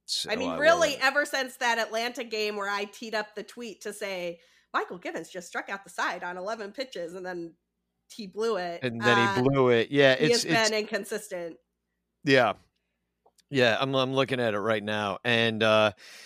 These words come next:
Speaker 1: yeah, he's really, he, he hasn't had a, he had a clean inning, uh, against the Padres and two strikeouts on May tenth. Uh, he had a clean inning on May,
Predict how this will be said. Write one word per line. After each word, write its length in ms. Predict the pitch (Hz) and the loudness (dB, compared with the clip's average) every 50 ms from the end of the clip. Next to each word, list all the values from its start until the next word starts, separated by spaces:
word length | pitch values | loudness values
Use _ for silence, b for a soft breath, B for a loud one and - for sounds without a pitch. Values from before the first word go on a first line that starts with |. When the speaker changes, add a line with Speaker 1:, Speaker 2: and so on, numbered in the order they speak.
| B B B B | B B B B
Speaker 1:
yeah, 160 | - 143 139 | 4 4 4
he's 640 | 120 123 117 190 214 226 226 180 - - - - - - | 4 4 0 0 0 0 2 2 0 0 -2 -4 -10 -14
really, 800 | - 160 151 147 147 156 185 214 226 208 202 185 170 160 151 - | -18 -12 -4 -2 0 4 6 6 8 8 8 8 6 6 2 0
he, 220 | - 147 143 139 - _ _ _ _ _ _ _ _ _ - 139 151 | -2 -4 -4 -4 -6 _ _ _ _ _ _ _ _ _ -16 -14 -14
he 220 | 151 131 143 160 | -12 -6 0 0
hasn't 260 | 185 196 180 196 175 | 0 2 0 0 0
had 180 | 160 175 165 139 | 2 2 2 4
a, 180 | 127 120 113 - _ _ _ _ _ | 2 2 0 -4 _ _ _ _ _
he 100 | 127 135 | 0 2
had 100 | 127 127 | 2 2
a 60 | 120 | 0
clean 420 | - - - 165 175 175 175 170 | -2 -6 -4 -2 0 0 2 2
inning, 460 | 165 151 147 143 143 139 135 139 131 b b b b b b b b b b _ _ _ _ | 4 4 4 4 4 2 2 0 -4 b b b b b b b b b b _ _ _ _
uh, 160 | - 135 139 - | -10 -10 -8 -2
against 380 | - 143 131 117 131 127 117 113 | 0 0 2 4 2 2 2 -2
the 80 | 120 120 | -4 -4
Padres 680 | - 131 131 123 127 120 120 127 123 120 120 117 107 - - _ _ _ | 0 2 2 4 4 2 2 2 4 4 2 2 -2 -4 -8 _ _ _
and 280 | 123 127 131 139 127 - | -8 -6 -6 -6 -6 -4
two 120 | - 165 | -2 -2
strikeouts 720 | 156 - - - 147 139 135 - 143 127 120 117 - - - - | -2 -2 0 4 4 4 4 4 4 2 2 2 0 -4 -4 -2
on 200 | 127 120 117 120 | -2 -2 -2 -2
May 140 | 117 110 | -2 -2
tenth. 460 | 104 - - - 135 110 90 95 110 - _ _ _ b b b b b b b b b b b _ _ _ - | -4 -6 -6 -2 -2 -2 -2 -2 -6 -12 _ _ _ b b b b b b b b b b b _ _ _ 0
Uh, 260 | 123 123 120 120 117 | 2 4 4 4 2
he 100 | 123 139 | 2 2
had 100 | 135 123 | 2 2
a 60 | 127 | 0
clean 460 | - - 151 165 165 160 156 156 147 - _ | -2 -4 -4 -2 -2 -2 -2 -4 -6 -8 _
inning 460 | - 143 139 139 139 135 127 127 117 - - _ | -2 0 2 2 2 0 0 -2 -6 -8 -8 _
on 360 | 127 127 123 123 120 117 110 - _ _ _ _ | -2 0 0 0 0 -2 -6 -8 _ _ _ _
May, 560 | 123 120 123 120 117 117 117 113 110 107 95 | -8 -4 -2 0 0 2 0 0 0 -4 -6